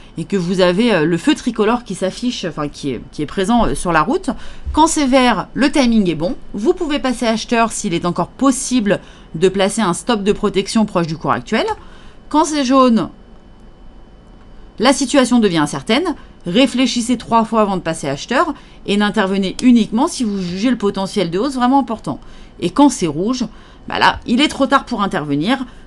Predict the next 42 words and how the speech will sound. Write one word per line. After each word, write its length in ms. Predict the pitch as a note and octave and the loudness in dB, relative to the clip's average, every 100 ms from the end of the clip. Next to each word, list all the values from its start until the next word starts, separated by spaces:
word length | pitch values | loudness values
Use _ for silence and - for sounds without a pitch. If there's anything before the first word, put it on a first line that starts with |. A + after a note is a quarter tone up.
| - | -6
Vous 160 | A3 C4+ | 0 4
gardez 260 | C4 B3+ | 4 4
votre 180 | G#3+ G3 | 4 2
position 460 | F#3+ F3 F3 C#4 C#4 | -2 -4 0 4 4
en 20 | |
la 120 | G#3 | 2
surveillant 500 | G#3+ F#3 F#3+ F#3 E3 | 0 -4 -4 -4 -4
de 160 | D#3+ F3 | -2 -2
près 320 | - B3+ D#4 - - - | 2 0 0 -8 -10 4
ou 120 | E4 | 6
vous 140 | F4 D#4+ | 6 4
passez 300 | B3 A#3 G#3+ | 0 0 -2
à 80 | |
côté 320 | - F3 D4+ F4+ | -2 -2 -2 -2
si 180 | - | -2
vous 140 | A3+ A3+ | 0 2
n'aviez 400 | F#3+ E3+ F3 - - - - | 2 0 -2 -4 -16 -20 -2
pas 120 | C#4 C#4 | 2 2
pris 180 | - | 2
de 60 | C4+ | -2
position 380 | G#3 F#3+ A#3+ E4 | 0 -2 -4 -4
sur 140 | C#4+ | -4
cette 180 | C4 A#3 | -6 -4
valeur. 280 | G3+ C#3+ - - - - - | -4 -4 -6 -12 -20 -20 -4
Donc 160 | A#3 A#3+ - | -2 -2 2
en 140 | B3+ | 4
bourse, 360 | B3 G4+ - - - - - - - - - - - - - F#3 | 4 4 0 -12 -14 -20 -20 -20 -20 -20 -20 -20 -20 -20 -8 -4
euh, 260 | F3 F3 | -2 0
et 120 | - G3+ | 4 6
la 100 | F#3 | 8
réussite 460 | C4+ B3+ D#4 D4 | 8 6 4 4
en 80 | A3 | 6
bourse 340 | A3+ D4+ - | 6 4 0
dans 160 | A3 F3+ | -2 0
la 140 | F3 | 0
durée, 440 | F3 F3 B3+ C4+ F4 - - | 0 0 0 0 -4 -14 -14
ça 180 | - A#3+ | -2 2
va 100 | A3 | 4
vraiment 300 | A3 C4 E4 | 4 4 2
d'avoir 320 | C#4 A3 C#4 | 2 4 6
une, 180 | A#3+ G3 | 6 4
d'être 540 | D3+ F3 B3 C4 - | 0 0 0 0 -10